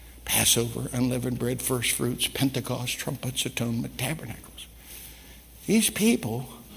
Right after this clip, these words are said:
are in Jerusalem for the fourth feast, we call it Pentecost. It's not in the Old Testament. In the Old Testament, it's Feast of Weeks or the New Offering.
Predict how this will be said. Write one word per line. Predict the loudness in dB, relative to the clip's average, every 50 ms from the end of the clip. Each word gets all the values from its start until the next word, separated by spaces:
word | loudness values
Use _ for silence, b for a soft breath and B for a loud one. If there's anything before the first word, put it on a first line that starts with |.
| B B B B
are | -6 -4 -2 0
in | 2 2 2
Jerusalem | 2 2 2 6 8 8 10 10 8 6 6 0 0 -2 -4 -6 -10 -14 -16 -16 B B B B B B B B B -18 -10 -4 0
for | 2
the | 4 4 6
fourth | 6 6 8 10 10 8 8 8
feast, | 4 2 4 4 4 4 4 6 4 4 4 4 -2 -6 -12 B B B B B B B B B B B
we | 6 6 6
call | 8 6 4 4 4
it | 4 4
Pentecost. | 4 6 6 6 4 2 0 0 0 2 0 0
It's | 2 4 4 6
not | 8 6 8
in | 10 10 10
the | 10
Old | 8 6 4
Testament. | 4 4 4 4 4 2 2 2
In | 4
the | 4
Old | 4 4 4 4
Testament, | 4 4 4 4 2 2
it's | 2 0
Feast | 0 -6 -12 -6 2 6 6 8 8 8 6
of | 4 4 6
Weeks | 6 6 6 6 4 4
or | 4 4
the | 4 6
New | 6 8 8 8
Offering. | 8 6 4 4 4 2 0 0 0 -2 -4